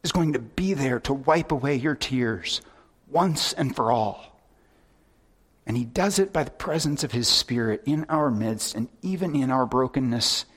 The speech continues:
here in this life. He's going to be our God, and we will be his people,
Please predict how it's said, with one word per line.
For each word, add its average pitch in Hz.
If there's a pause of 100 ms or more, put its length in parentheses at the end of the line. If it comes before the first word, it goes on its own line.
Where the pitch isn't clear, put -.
(160)
here 127
in 110
this 104
life. - (2000)
He's 110
going 123
to 117
be 120
our 113
God, 113 (200)
and 101
we 123
will 135
be 131
his 127
people, 101